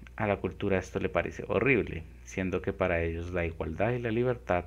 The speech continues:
son los valores más altos. Previo al inicio de la novela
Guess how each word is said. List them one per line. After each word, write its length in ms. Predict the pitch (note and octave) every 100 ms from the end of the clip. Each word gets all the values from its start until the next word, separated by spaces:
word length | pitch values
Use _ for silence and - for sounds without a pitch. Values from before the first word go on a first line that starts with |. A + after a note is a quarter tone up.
| -
son 200 | - F2+
los 160 | F2
valores 420 | E2+ D#2+ D#2+ D#2+ E2
más 240 | E2 -
altos. 560 | - - - - - - - - - - - - - - -
Previo 380 | A2+ A#2+ C#3+ D3+
al 100 | C#3
inicio 360 | B2 A2 -
de 80 | A#2+
la 60 | A#2+
novela 460 | B2 A2 F#2 G#2+